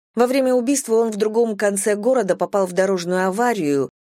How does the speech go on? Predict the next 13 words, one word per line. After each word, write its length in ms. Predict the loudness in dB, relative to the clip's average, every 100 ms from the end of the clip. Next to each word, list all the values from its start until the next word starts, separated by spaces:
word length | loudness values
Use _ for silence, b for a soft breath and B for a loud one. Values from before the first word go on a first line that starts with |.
| _ _
и 160 | 0 2
дожидался 520 | 2 0 0 0 -2
сотрудников 720 | -4 0 0 0 -2 -2 -2
автоинспекции, 1120 | -2 -2 -2 -2 -2 -2 -2 -2 -4 -2 -4 -10 _ _ _ 0
а 200 | 0 0
потом 260 | -2 -2
присутствовал 800 | -2 -2 -4 -6 -4 0 2 0
при 180 | 0 -2
составлении 720 | 0 -2 0 2 2 0 -2
протокола. 840 | -2 -4 -2 -4 0 0 0 -4 -10 _ _ _ _
Это 220 | -2 0 2
могли 260 | 2 0
подтвердить 720 | 0 -4 -2 -2 0 -2 -2